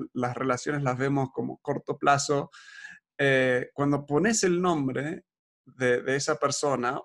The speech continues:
o si no estás casado, "Quiero estar casado en diez años", o sea, empieza a decir, "Wow", y, o sea, entonces hay cosas que tienen que cambiar hoy, si en diez años quiero estar,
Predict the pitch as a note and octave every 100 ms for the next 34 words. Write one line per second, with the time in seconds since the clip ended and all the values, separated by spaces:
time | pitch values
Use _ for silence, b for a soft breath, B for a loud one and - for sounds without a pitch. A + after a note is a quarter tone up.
0 | - G#3+ B3+ - E3+ F3 E3+ - D3+ E3
1 | E3 F3 G3+ - - D3 C3+ - F3 E3
2 | D#3 C#3+ D3+ D3 D3 D3 D3 - C3+ C3+
3 | C#3 C3 C#3 C3 B2+ C#3 - B B B
4 | B B B - D3 C#3+ F3+ F#3 F#3 D3
5 | D#3 D3+ E3 A#2 - - B2 _ _ _
6 | _ - A2+ - A2+ G#2+ - _ - A#2+
7 | A2+ D#3 D#3 C#3+ F3 E3+ C#3 C#3 D3+ E3
8 | C#3+ B2+ C3+ C#3 C3 C3 A#2+ B2 C3 D3
9 | E3 C3 E3 F3 _ _ _ - - C3
10 | B2+ C3 C3+ B2 C3 B2+ C#3 D3 - C3+
11 | C3+ C3+ - B2 C3+